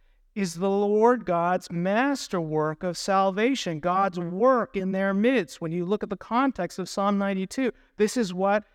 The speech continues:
he is talking about. And this, brothers and sisters, is what makes the Apostle Paul in Ephesians chapter one break out into a eulogy,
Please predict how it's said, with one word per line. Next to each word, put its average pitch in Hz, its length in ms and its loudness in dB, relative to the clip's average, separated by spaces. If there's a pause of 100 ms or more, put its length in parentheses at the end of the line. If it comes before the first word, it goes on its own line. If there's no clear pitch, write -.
he 175 220 -4
is 214 180 -2
talking 247 520 0
about. 143 440 -6 (1040)
And 180 280 -2
this, 277 260 2
brothers 165 380 0
and 165 120 -2
sisters, 165 400 -2
is 180 160 -6
what 190 220 2
makes 196 360 -2
the 202 100 -2
Apostle 190 420 -6
Paul 233 600 -2
in 185 140 -2
Ephesians 196 520 -4
chapter 196 320 -4
one 214 300 2
break 202 580 2
out 233 160 2
into 202 240 -4
a 170 40 -2
eulogy, 175 720 -2